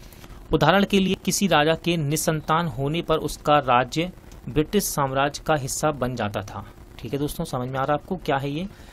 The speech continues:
किसी राजा के निसंतान होने के कारण उसका राज्य ब्रिटिश साम्राज्य का हिस्सा बन जाता था।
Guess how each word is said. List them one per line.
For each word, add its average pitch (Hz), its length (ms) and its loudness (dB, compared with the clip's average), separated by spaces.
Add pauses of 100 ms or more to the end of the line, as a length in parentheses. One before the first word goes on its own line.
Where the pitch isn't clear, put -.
(1000)
किसी 202 220 2
राजा 147 260 4
के 180 160 -2
निसंतान 156 540 0
होने 143 180 0
के 139 60 -4
कारण 135 240 -2
उसका 156 280 -4
राज्य 143 280 0
ब्रिटिश 139 320 -4
साम्राज्य 123 380 -6
का 160 60 -2
हिस्सा 147 240 -2
बन 120 180 -2
जाता 107 200 -4
था। 107 220 -12